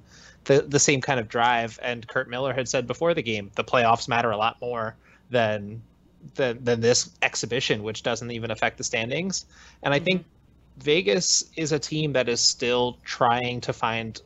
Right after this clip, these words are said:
Speaker 1: a way to play with a chip on their shoulder whenever they can. So
Speaker 2: Mm-hmm.
Speaker 1: to do that on the biggest stage against the defending champs, I was impressed with the defense. And I think that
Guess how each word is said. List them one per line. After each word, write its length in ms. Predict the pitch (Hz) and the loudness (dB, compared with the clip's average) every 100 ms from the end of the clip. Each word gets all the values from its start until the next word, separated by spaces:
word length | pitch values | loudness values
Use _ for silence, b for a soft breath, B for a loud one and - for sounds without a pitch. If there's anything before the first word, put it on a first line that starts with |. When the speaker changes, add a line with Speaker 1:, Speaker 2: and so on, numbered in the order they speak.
| - | -2
Speaker 1:
a 80 | |
way 200 | 131 117 | 0 2
to 120 | 113 117 | 0 0
play 200 | 131 107 | 0 0
with 140 | 104 | -2
a 20 | |
chip 220 | 107 123 | -4 -4
on 100 | 117 | -2
their 120 | 107 107 | -4 -4
shoulder 320 | 120 113 113 | -4 -2 -2
whenever 280 | 113 107 107 | 0 0 0
they 120 | 104 | 0
can. 360 | 117 113 151 165 B B B B | 2 0 0 -4 B B B B
So 340 | - 143 117 | 4 6 4
Speaker 2:
Mm-hmm. 100 | 165 | 0
Speaker 1:
to 80 | 151 | -6
do 160 | 131 | -4
that 160 | 135 127 | 0 0
on 80 | 113 | 0
the 80 | 104 | -4
biggest 380 | 113 113 127 | -6 -4 -2
stage 420 | - 135 117 117 - | 0 0 -2 -4 -6
against 460 | 123 127 117 123 | -2 0 0 -2
the 60 | 139 | -4
defending 420 | 123 120 123 113 | -4 -2 -2 -4
champs, 540 | 107 113 113 127 - - | -4 -2 -2 -4 -4 0
I 160 | 131 | 2
was 160 | 156 123 | 2 -2
impressed 320 | 110 110 - | -6 -8 -8
with 80 | 110 | -14
the 60 | |
defense. 460 | 104 110 - 104 104 | -12 -10 -8 -6 -4
And 80 | 120 | -6
I 60 | |
think 220 | 113 131 117 | -4 -6 -4
that 180 | 110 | -6